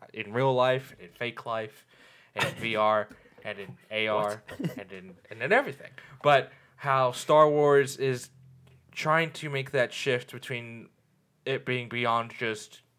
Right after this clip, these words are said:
Speaker 1: Jedi, Sith, uh, you know, good, evil, more of this middle Force user, and kind of exploring that. And Rebels did that with, you know, the Bentu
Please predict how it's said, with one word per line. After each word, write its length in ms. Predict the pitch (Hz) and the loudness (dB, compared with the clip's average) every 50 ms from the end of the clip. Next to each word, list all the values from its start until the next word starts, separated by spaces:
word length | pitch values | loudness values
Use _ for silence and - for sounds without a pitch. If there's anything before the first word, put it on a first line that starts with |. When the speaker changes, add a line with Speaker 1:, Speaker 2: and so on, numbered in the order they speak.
| _ - | _ -10
Speaker 1:
Jedi, 560 | - 135 135 123 110 107 104 104 104 101 98 | -4 0 0 0 2 0 0 0 -2 -4 -6
Sith, 640 | - - - - 117 95 85 82 - - - - _ _ _ _ _ _ _ _ _ - | -8 -14 -14 -12 -12 -14 -14 -16 -18 -20 -20 -20 _ _ _ _ _ _ _ _ _ -8
uh, 340 | 113 110 107 98 98 92 90 85 _ - | -6 -4 -4 -4 -6 -10 -14 -16 _ -14
you 40 | |
know, 160 | 110 98 92 92 _ | -14 -12 -14 -14 _
good, 300 | - 123 117 110 98 104 - | -8 -6 -6 -6 -6 -8 -14
evil, 400 | 127 123 113 - 98 98 95 95 104 | -14 -14 -14 -12 -12 -14 -14 -12 -10
more 180 | 113 113 107 107 | -8 -6 -6 -6
of 100 | 107 - | -6 -6
this 260 | 107 107 104 - - | -8 -8 -8 -10 -16
middle 640 | 113 113 113 110 110 107 104 104 101 101 98 98 - _ _ _ _ _ _ _ _ _ _ _ _ _ _ | -10 -10 -6 -6 -4 -4 -4 -4 -6 -6 -8 -10 -12 _ _ _ _ _ _ _ _ _ _ _ _ _ _
Force 580 | _ - - - - 131 123 113 110 - - - | _ -20 -12 -6 -2 -2 -2 -2 -2 -6 -12 -10
user, 680 | 110 104 107 104 - - 104 104 101 101 101 95 - _ _ _ _ - - - - - | -10 -10 -10 -10 -10 -10 -8 -8 -6 -6 -6 -8 -10 _ _ _ _ -18 -18 -16 -12 -10
and 100 | 139 143 135 | -10 -4 0
kind 200 | 147 160 156 151 | 2 2 2 2
of 180 | 143 131 135 135 | -4 -6 -6 -6
exploring 480 | 135 - - - - 156 165 151 120 104 | -6 -6 -6 -2 2 4 4 4 2 -2
that. 160 | 101 101 104 | -6 -8 -8
And 100 | 110 117 | -4 0
Rebels 320 | 131 139 143 127 131 127 - | 0 0 0 0 -6 -6 -8
did 160 | 127 104 - | -12 -4 -2
that 220 | 117 110 107 - | 0 0 0 -2
with, 260 | 110 110 107 104 - | -2 -4 -4 -6 -8
you 60 | - 104 | -12 -12
know, 140 | 95 95 | -12 -12
the 140 | 95 - 107 | -12 -14 -10
Bentu 800 | 95 - 110 110 113 - - - 117 113 110 110 107 107 107 107 | -4 -4 -4 -4 -4 -12 -12 -10 -10 -8 -8 -8 -8 -10 -10 -12